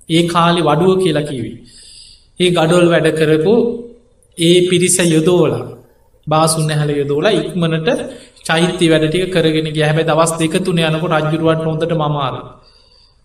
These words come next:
අන්තිමට රෙදි වියන අයලව්ව සුදු පාටට රෙදි විශාල ප්‍රමාණයක් රෙදි වියලා වියලා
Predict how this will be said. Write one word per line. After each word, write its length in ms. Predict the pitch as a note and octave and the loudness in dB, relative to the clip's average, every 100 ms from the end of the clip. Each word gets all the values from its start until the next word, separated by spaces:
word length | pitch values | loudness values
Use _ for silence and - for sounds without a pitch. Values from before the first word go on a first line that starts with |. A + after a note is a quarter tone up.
| - | -2
අන්තිමට 640 | D#3+ F#3+ G3 G3 F3+ F3 D#3+ D3 - - - _ _ _ - | 2 2 0 0 0 0 0 0 -4 -12 -20 _ _ _ -8
රෙදි 340 | D3 E3+ F3 A3 | -2 0 2 2
වියන 300 | G#3+ G3+ F#3+ | 2 2 2
අයලව්ව 520 | E3 E3 D#3+ D#3 D#3 D3+ | 2 0 2 2 0 0
සුදු 360 | - - F#3 G#3 G#3 | -2 -2 0 2 2
පාටට 460 | E3+ D#3 D#3 D#3 D3+ | 2 2 0 -2 -2
රෙදි 280 | D#3 E3 B3 - - - - | -2 0 -4 -4 -12 -18 -10
විශාල 600 | D3 E3+ E3+ F3+ F#3+ G3 | -6 -2 2 2 4 2
ප්‍රමාණයක් 580 | F#3+ E3 D#3 D#3 D3+ D3 D#3 | 0 -2 -2 -2 -4 -4 -4
රෙදි 240 | C#3+ D#3 | -2 -2
වියලා 360 | D#3 D#3+ D#3+ D#3 | 0 0 2 0
වියලා 380 | D3 D3 C#3+ | 0 -2 -4